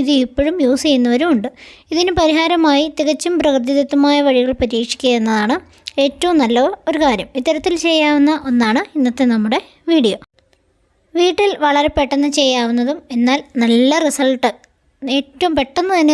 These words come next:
റിസൾട്ട് കിട്ടുന്നതുമായ ഒരു വഴിയാണ് നമ്മളിന്ന് ചെയ്യുന്നത്. അതിനായി നമ്മളിവിടെ എടുത്തിരിക്കുന്നത് അഞ്ജനക്കല്ലാണ്. നിങ്ങളൊക്കെ കേട്ടിട്ടുണ്ടാവും, കൺമഷിയിലും മറ്റും ചേർക്കുന്ന ഒരു നാടൻ കൂട്ടാണിത്. കൺമഷിക്ക് കറുപ്പ്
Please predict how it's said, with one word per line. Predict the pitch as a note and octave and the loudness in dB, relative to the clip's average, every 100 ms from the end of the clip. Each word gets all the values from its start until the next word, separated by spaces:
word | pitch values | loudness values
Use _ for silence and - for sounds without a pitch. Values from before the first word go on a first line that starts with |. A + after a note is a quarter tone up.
| C#4 | 2
റിസൾട്ട് | C4+ C#4+ C#4+ | 0 -2 -2
കിട്ടുന്നതുമായ | C4+ B3 A#3+ C4 A#3+ A#3 C#4+ B3+ | -2 0 0 2 2 0 -2 0
ഒരു | B3+ C4 | 0 2
വഴിയാണ് | B3 A3+ A3 A3+ | 2 0 0 0
നമ്മളിന്ന് | A3+ A3+ A#3+ A#3+ A#3+ | 0 2 2 2 0
ചെയ്യുന്നത്. | A3 G#3 C4+ E4+ - - - | -2 0 -2 -2 -14 -14 -4
അതിനായി | D#4+ F4+ F#4 F#4 | -2 2 2 2
നമ്മളിവിടെ | E4+ E4+ E4 D#4 | 0 2 2 0
എടുത്തിരിക്കുന്നത് | B3+ C#4+ C4 C4+ C4 D#4 A3 | 0 -2 0 2 2 0 0
അഞ്ജനക്കല്ലാണ്. | A3+ A#3 C4+ C#4+ C4 A#3 A3+ D#4 D4+ | 0 0 0 0 0 0 -2 -4 -2
നിങ്ങളൊക്കെ | D4+ D4+ D4 E4 | -2 0 -2 0
കേട്ടിട്ടുണ്ടാവും, | D4 C4+ C#4 C#4 B3+ C4+ D#4 | 0 -2 0 2 2 2 0
കൺമഷിയിലും | C#4+ C4 C4+ D4 C#4 C#4 C4+ | 0 2 0 0 0 2 2
മറ്റും | C4 B3+ | 0 0
ചേർക്കുന്ന | B3+ A#3 A#3+ C4+ G4 - - - | 0 0 0 -2 -4 -16 -12 -2
ഒരു | E4+ D#4 | 0 2
നാടൻ | C#4 C4+ C4 C#4 C4+ | 4 4 2 0 0
കൂട്ടാണിത്. | B3+ B3 A#3+ G#3+ A#3+ F#4 - - - | -2 0 -2 0 0 -2 -4 -20 -4
കൺമഷിക്ക് | D4 D4+ D4+ D4+ E4+ D4+ | 0 0 0 0 0 0
കറുപ്പ് | C#4+ D#4+ | -2 0